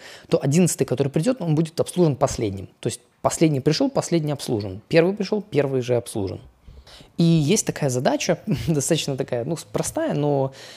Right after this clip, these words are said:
э, н-, не самая простая, если первый раз ее делать. Это как реализовать очередь с помощью двух стеков. Вот. Э, или вообще, как реализовать очередь с помощью стеков,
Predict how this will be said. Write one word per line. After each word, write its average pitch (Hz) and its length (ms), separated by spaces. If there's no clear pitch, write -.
э, 113 520
н-, 180 600
не 180 80
самая 160 280
простая, - 260
если 143 120
первый 135 240
раз 110 200
ее 117 100
делать. 101 320
Это 180 400
как 214 340
реализовать 156 640
очередь 220 360
с - 40
помощью 175 380
двух 135 220
стеков. - 420
Вот. 131 420
Э, 120 300
или 160 140
вообще, 147 360
как 131 240
реализовать 120 540
очередь 156 360
с - 40
помощью 135 320
стеков, - 520